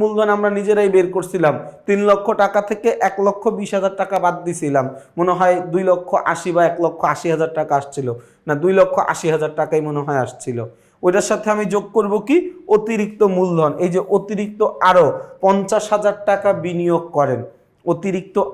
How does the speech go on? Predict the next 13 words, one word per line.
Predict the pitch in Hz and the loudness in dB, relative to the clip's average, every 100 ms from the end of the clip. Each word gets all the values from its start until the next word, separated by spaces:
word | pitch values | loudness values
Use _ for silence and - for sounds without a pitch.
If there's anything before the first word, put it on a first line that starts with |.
| 151 | 0
আরও | 151 240 - | 2 0 0
পঞ্চাশ | 165 160 160 170 170 | -2 -2 -6 -6 -6
হাজার | 156 156 - | -6 -6 -6
টাকা | 131 165 269 392 - - 180 | -2 4 4 2 -8 -4 -2
বিনিয়োগ | 185 139 123 - 120 | 2 2 0 -4 -6
করে। | 117 - _ _ | -8 -10 _ _
তাহলে | 240 247 240 | 0 2 2
যোগ | 240 240 | 0 0
করে | 233 226 | 0 0
দিলেই | 214 226 226 | -2 -4 -4
তো | 214 | -4
আমার | 208 214 | -4 -2
কাহিনী | 185 202 | -2 -2